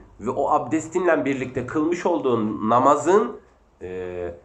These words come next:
arkadaşım sende çok farklı bir ruh hali meydana getirir. İslam'a, dine karşı bir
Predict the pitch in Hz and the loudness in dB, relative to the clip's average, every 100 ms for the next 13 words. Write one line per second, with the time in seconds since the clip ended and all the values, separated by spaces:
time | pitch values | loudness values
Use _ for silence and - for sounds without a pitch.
0 | _ 101 117 131 120 - 104 - 117 127 | _ -8 -6 -6 -6 -6 -8 -4 -4 -4
1 | - 139 127 - 120 120 - 135 123 127 | -6 -8 -8 -4 -2 -2 -4 -6 -4 -4
2 | 117 123 123 - 107 104 107 107 101 98 | -4 -2 -4 -2 0 2 0 -2 -2 -2
3 | 95 92 87 92 82 80 - - - - | -4 -6 -10 -12 -14 -14 -18 -20 -20 -14
4 | - 110 123 123 127 120 110 117 127 127 | -10 -6 0 2 2 0 -2 -2 -2 0
5 | 120 120 123 123 | -2 -4 -4 -4